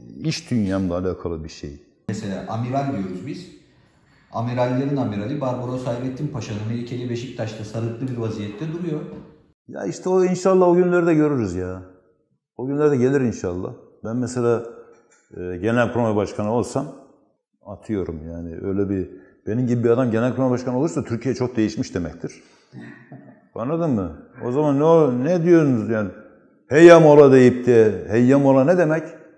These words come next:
Speaker 1: Heyya mola nereden geliyor denizcilikte?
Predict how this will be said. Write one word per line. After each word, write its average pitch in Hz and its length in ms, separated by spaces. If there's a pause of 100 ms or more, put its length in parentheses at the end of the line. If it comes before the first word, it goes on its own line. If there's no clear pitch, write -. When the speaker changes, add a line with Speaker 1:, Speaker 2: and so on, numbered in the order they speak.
(480)
Speaker 1:
Heyya 101 240
mola 113 240
nereden 170 360
geliyor 123 340 (220)
denizcilikte? 104 720